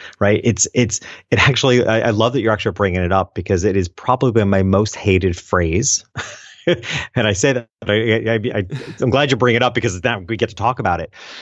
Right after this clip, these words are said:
It's my most hated phrase because it is paralyzing to those of us like you and I who are creative thinkers and are willing to think out of the box. You know, I, here's what I compare it to, Logan. I, it's,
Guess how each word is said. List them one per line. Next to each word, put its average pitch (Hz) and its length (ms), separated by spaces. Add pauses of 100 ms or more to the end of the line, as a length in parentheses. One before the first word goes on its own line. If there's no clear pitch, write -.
(140)
It's - 180
my 120 140
most 147 340
hated 139 420
phrase 117 520
because 110 480
it 127 120
is 110 160 (140)
paralyzing 90 920 (400)
to 131 180
those 113 320
of 98 80
us 85 300 (100)
like 104 180
you 117 240
and 101 120
I 98 220
who 92 120
are 98 140
creative 104 520
thinkers 98 440
and 101 80
are 98 80
willing 104 300
to 90 60
think 95 240
out 95 100
of 92 60
the 92 60
box. 92 480 (420)
You - 60
know, 139 300
I, - 100
here's 180 260
what 147 120
I 123 40
compare 92 360
it 90 60
to, 92 100
Logan. 92 380
I, - 360 (440)
it's, - 360